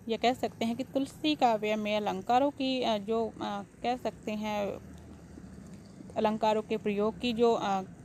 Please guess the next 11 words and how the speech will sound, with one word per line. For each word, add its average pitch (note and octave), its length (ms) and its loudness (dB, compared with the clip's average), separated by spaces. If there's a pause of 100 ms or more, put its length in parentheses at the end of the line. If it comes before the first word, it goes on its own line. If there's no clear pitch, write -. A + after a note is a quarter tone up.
(1000)
करने A#3 380 4
की G3 520 -4
जो G#3 120 2
पांडित्यपूर्ण, A3+ 1000 2
अ, G3+ 400 -2 (680)
पांडित्य G#3+ 420 0
प्रदर्शन G3+ 460 0
था A3 140 -4
वह G#3+ 220 2
मिलता F#3+ 340 0
है। B3 160 0